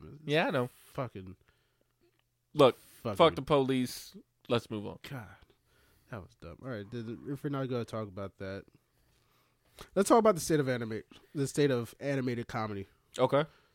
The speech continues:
Speaker 1: I just wanna talk about it. Just
Speaker 2: Okay.
Speaker 1: have a discussion about
Speaker 2: When you
Speaker 1: that.
Speaker 2: say animated comedy, like BoJack Horseman?
Speaker 1: Yeah,
Speaker 2: or
Speaker 1: BoJack Horseman, because it, fifth season just debuted yesterday. Fifth season.
Speaker 2: Oh, yeah, yeah, yeah.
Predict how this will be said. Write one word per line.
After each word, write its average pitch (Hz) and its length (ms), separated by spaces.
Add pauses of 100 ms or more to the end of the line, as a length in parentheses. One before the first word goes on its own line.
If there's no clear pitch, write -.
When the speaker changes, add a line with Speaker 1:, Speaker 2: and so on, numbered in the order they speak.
(320)
Speaker 1:
I 135 80
just 185 160
wanna 160 160
talk 127 220
about 90 180
it. - 80 (260)
Just 135 160
Speaker 2:
Okay. 143 80
Speaker 1:
have 135 100
a 117 40
discussion 107 460
about 90 200
Speaker 2:
When 127 100
you 131 60
Speaker 1:
that. 117 40
Speaker 2:
say 135 160
animated 131 360
comedy, 123 560
like 104 320 (300)
BoJack 113 320
Horseman? 185 600
Speaker 1:
Yeah, 147 200
Speaker 2:
or 104 100
Speaker 1:
BoJack 127 380
Horseman, 135 400
because 151 320
it, 151 140 (400)
fifth - 340
season 151 220
just 139 320
debuted 131 420
yesterday. 107 400 (1040)
Fifth 131 240
season. 98 260
Speaker 2:
Oh, 135 100
yeah, 117 140
yeah, 101 280
yeah. 92 40